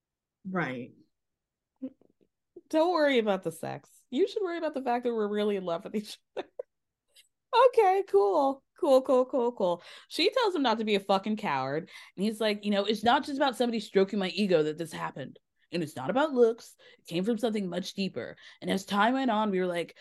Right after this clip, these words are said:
Speaker 2: we became a support system for each other." She goes, "Don't you fucking dare talk to me about a deep connection. I can't fucking believe you." And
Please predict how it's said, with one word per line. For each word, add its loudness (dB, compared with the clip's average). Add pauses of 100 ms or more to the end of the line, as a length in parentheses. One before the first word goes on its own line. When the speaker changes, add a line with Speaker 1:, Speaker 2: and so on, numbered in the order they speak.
(160)
Speaker 2:
we 0
became 2
a 2
support 0
system -6
for -6
each -10
other." -12 (480)
She -2
goes, 6
"Don't 2
you -6 (260)
fucking 2
dare 2
talk 0
to -12
me -6
about -2
a -4
deep -8
connection. -6
I 0
can't -4
fucking 0
believe -6
you." -2
And -6